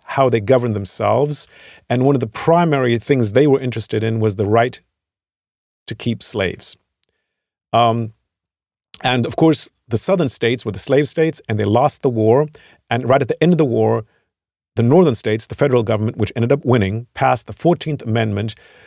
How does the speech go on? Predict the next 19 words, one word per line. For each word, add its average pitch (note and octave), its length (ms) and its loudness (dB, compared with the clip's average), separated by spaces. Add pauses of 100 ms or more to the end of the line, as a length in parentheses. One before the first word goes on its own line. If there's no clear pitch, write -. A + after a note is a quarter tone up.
(220)
which C3+ 400 2
has C3+ 180 0
a C3+ 60 0
really F#3 320 4
interesting F3 480 0
clause C#3 360 2
in G2+ 80 -6
it. F#2 120 -8
It, G#2+ 160 -12
it B2 120 -2
says D#3+ 280 0
that - 240 -6
slavery F3+ 800 0
is C#3+ 380 2
abolished G#2+ 680 0 (400)
except - 800 -4 (120)
for D#3+ 200 -2
people B2 720 -2 (480)
who F#3 480 2